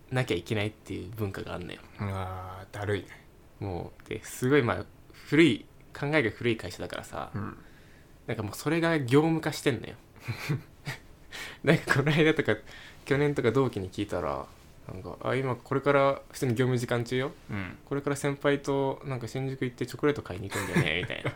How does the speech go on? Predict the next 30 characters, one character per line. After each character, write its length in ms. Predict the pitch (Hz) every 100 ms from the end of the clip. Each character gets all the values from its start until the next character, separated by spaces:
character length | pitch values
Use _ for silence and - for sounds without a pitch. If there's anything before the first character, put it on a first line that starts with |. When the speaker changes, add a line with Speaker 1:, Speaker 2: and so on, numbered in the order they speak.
| - - - - - - 226
Speaker 1:
「え、 40 | 220
そ 100 | 117
れ 60 |
仕 180 | - 151
事 240 | 180 226
な 140 | 359 -
の？」 100 | 113
み 80 | 117
た 80 | 151
い 40 |
な。 140 | 190 240 - - - - - - - -
「あ、 80 | -
そ 200 | - 135
う 40 |
だ 100 | -
よ」 60 | -
み 40 |
た 80 | -
い 40 | 92
な。「 40 | 113
Speaker 2:
そ 0 |
う。 20 |
Speaker 1:
何、 140 | 127 135
何 240 | 131 143 147
人 200 | 139 135
分？」 160 | 135 120
み 60 |
た 120 | 117
い 80 | 143
な。 140 | 175